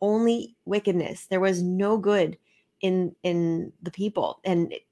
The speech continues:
the Bible talks about the violence of these people. They were violent. <laughs> I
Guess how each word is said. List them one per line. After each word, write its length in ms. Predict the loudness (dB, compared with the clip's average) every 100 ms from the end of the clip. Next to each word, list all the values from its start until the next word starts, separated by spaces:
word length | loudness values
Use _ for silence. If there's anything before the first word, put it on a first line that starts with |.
| -12
the 80 | 0
Bible 260 | 2 2
talks 260 | 0 -6 -2
about 240 | -2 0
the 80 | -2
violence 680 | 0 2 2 2 -2 -10 -16 _ -20 _
of 140 | -2 2
these 160 | 0 -2
people. 420 | -4 0 0 2
They 140 | 2
were 140 | 2 0
violent. 520 | -2 0 0 0 -2 _ _ _ _ _
<laughs> 320 | _ _ -20
I 640 | -20 -20 -18 -12 -10 -8